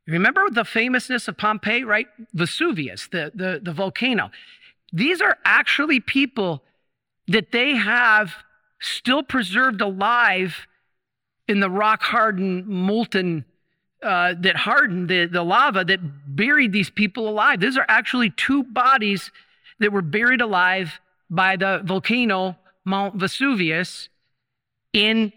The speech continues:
Pompeii in seventy-nine A D.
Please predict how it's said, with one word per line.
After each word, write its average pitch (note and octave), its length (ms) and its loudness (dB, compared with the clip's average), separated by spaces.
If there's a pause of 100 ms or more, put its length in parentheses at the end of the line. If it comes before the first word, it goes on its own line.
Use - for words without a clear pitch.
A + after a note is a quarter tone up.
Pompeii A#3+ 680 -2 (880)
in G3+ 140 2
seventy-nine G#3+ 840 0
A G3 200 0
D. F3 500 -2